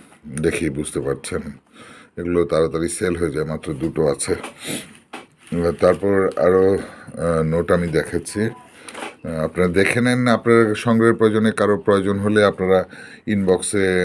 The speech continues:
আহ, স্ক্রিনশট দিয়ে নক করতে পারেন।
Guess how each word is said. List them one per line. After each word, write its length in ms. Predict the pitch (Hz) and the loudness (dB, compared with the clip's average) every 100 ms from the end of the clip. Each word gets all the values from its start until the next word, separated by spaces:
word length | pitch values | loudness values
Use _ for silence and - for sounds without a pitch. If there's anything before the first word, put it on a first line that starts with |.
| 87 82 | 2 0
আহ, 520 | 76 82 85 85 73 | -2 -4 -2 -2 -4
স্ক্রিনশট 560 | - - 92 - 92 85 | -6 -8 -8 -4 -2 -2
দিয়ে 440 | 76 85 85 78 - | -2 0 0 -2 -4
নক 160 | 85 87 | -2 -2
করতে 240 | - 82 - | -2 -6 -6
পারেন। 320 | 69 67 67 | -8 -8 -10